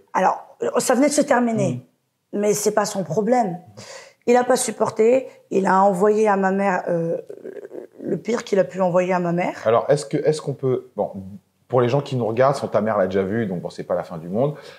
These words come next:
Speaker 2: Donc,
Speaker 1: On va éviter les détails.
Speaker 2: qu'est-ce, qu'est-ce qui se passait dans ces vidéos ? Donc, il y avait combien de personnes ?
Speaker 1: Alors, le problème, c'est qu'il a envoyé les trucs où on était en club échangiste. Donc,
Speaker 2: Alors,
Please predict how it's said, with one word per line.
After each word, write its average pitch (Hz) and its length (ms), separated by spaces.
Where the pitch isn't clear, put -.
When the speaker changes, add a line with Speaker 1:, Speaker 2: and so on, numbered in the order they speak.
Speaker 2:
Donc, - 280
Speaker 1:
On 202 60
va 190 100
éviter 180 280
les 185 80
détails. 107 440
Speaker 2:
qu'est-ce, 147 200
qu'est-ce - 340
qui - 100
se - 60
passait 147 240
dans 156 60
ces 147 160
vidéos ? 117 460
Donc, 101 180
il - 20
y 123 40
avait 123 120
combien 139 200
de 120 60
personnes ? 107 320
Speaker 1:
Alors, 190 280
le 233 200
problème, 240 420
c'est 196 220
qu'il 185 180
a 190 80
envoyé 190 260
les 185 140
trucs - 300
où 196 40
on 196 80
était 185 240
en 214 100
club 208 240
échangiste. 180 720
Donc, 110 80
Speaker 2:
Alors, 113 160